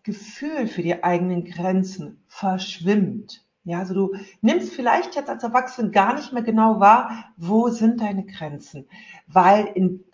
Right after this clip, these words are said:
als Kind hast du sie gespürt. Da hast du sie noch gespürt, aber es wurde ignoriert. Du wurdest vielleicht sogar lächerlich gemacht dafür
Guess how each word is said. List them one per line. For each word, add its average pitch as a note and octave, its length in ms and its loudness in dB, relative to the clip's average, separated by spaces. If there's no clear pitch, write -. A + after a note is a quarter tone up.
als - 380 2
Kind A3+ 520 -2
hast - 280 -4
du E3 60 -10
sie E3+ 140 -10
gespürt. - 760 -10
Da F#3 200 -4
hast A3+ 180 -6
du F#3+ 60 -6
sie F#3 120 -4
noch E3+ 180 -2
gespürt, F#3+ 380 0
aber G3 140 2
es G#3 160 2
wurde G#3 180 2
ignoriert. G3 680 2
Du E3+ 80 -4
wurdest A3+ 240 0
vielleicht A#3+ 220 0
sogar A3 200 6
lächerlich A#3 680 0
gemacht C3 400 -14
dafür - 440 -12